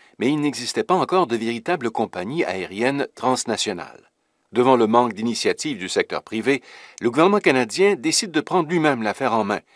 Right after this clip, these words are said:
Il assemble de toutes pièces la TransCanada Airlines, aujourd'hui Air Canada, à partir de petits transporteurs régionaux qui ne comptent généralement qu'un ou deux petits avions.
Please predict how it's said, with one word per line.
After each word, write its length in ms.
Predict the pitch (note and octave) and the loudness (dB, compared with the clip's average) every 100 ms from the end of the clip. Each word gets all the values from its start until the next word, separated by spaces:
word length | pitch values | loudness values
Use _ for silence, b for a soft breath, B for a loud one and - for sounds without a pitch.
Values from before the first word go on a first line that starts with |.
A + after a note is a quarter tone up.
| b b b b | b b b b
Il 100 | D2 | -8
assemble 560 | - - D3+ E3 G2 E2+ | -2 2 2 2 0 -6
de 100 | - | -8
toutes 240 | B2+ A#2 | -10 0
pièces 340 | F3 F3 - - B B - | 2 2 0 -6 B B -4
la 160 | F#2 | -4
TransCanada 800 | - B2+ D#3+ - C3 B2 C#3 D3 | 2 2 4 2 -2 0 -2 2
Airlines, 640 | C3 C3 B2 A#2 D#2+ - D#2+ _ - | 4 4 2 0 -4 -10 -14 _ -12
aujourd'hui 560 | F2 F2 E2+ F#2+ E3 - _ _ - | -8 -6 -6 -6 -8 -10 _ _ 4
Air 160 | C#3 | 4
Canada, 460 | A#2 A#2 G2+ F2 D#2 _ _ _ A#2 | 2 -2 -2 -4 -4 _ _ _ -2
à 60 | |
partir 380 | B2+ D3+ A3 F#3 | -2 -2 0 0
de 100 | C3+ | 0
petits 300 | A#2 G#3+ G3+ | -2 -6 -4
transporteurs 580 | D3 C3 - B2+ B2 G#2+ | -2 0 2 2 2 -2
régionaux 480 | G#2+ G2 F#2+ - - B B B | -2 -2 0 0 -2 B B B
qui 80 | - | -2
ne 100 | C3 | 0
comptent 240 | - F3 B2 | 2 2 2
généralement 540 | G#2 F#2+ F#2 B2+ D3 b b | 0 -2 2 2 2 b b
qu'un 220 | - D3 D3+ _ | 2 2 0 _
ou 120 | B2+ A2 | -8 0
deux 160 | C#3 | 0
petits 320 | B2+ A#2+ A#2 | 0 -6 -2
avions. 300 | A2+ F2+ G2 | -2 0 -6